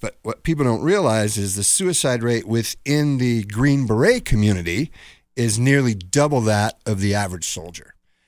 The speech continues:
So what Green Beret Racing has done is they have pa-, partnered with, uh, Monster Motors Hot Rod Garage. And so we brought these group of veterans together, and they can, uh,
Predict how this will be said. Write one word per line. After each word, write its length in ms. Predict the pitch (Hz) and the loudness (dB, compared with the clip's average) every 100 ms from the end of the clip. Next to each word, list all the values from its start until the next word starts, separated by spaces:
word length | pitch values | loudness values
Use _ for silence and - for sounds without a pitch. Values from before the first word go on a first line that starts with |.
| _ _ | _ _
So 240 | - 127 123 | -4 0 2
what 240 | 127 117 | 0 0
Green 280 | 147 202 208 | 0 2 2
Beret 400 | 165 151 139 110 _ | 0 2 0 -2 _
Racing 460 | - 185 247 - 135 | 0 2 2 2 2
has 180 | 110 95 | 2 2
done 260 | 113 110 | 2 2
is 280 | 120 98 113 | 2 0 -4
they 240 | 113 185 240 | -2 2 2
have 200 | 156 - | 0 0
pa-, 300 | 131 120 120 _ | 0 -2 -6 _
partnered 420 | - 135 135 117 | 0 0 0 0
with, 340 | 113 110 104 - | 2 0 0 -2
uh, 300 | 104 95 92 - _ _ _ _ _ _ - | -2 -2 -4 -10 _ _ _ _ _ _ -8
Monster 560 | 104 127 196 208 196 175 | 0 2 2 0 0 2
Motors 460 | 156 151 151 151 | 4 4 2 0
Hot 220 | - 160 123 | 2 0 2
Rod 280 | 131 123 110 | 0 0 0
Garage. 580 | 113 107 71 - - - _ _ _ _ - | 2 2 -2 -8 -12 -14 _ _ _ _ -4
And 160 | 123 123 | -2 0
so 240 | 143 123 | 2 2
we 160 | 117 104 | 0 -2
brought 420 | - 180 208 - | 0 2 2 0
these 200 | 175 139 | -4 -2
group 220 | 160 147 | 0 0
of 80 | 131 | 0
veterans 420 | 139 139 135 135 | 2 2 2 0
together, 560 | - 113 117 117 117 - 113 | -2 0 2 2 0 -2 -2
and 260 | 110 110 | 0 2
they 180 | 110 104 | 0 0
can, 500 | - 104 98 95 95 - _ _ _ _ _ - | -2 -2 0 -2 -6 -14 _ _ _ _ _ -12
uh, 320 | 92 90 90 | -10 -8 -10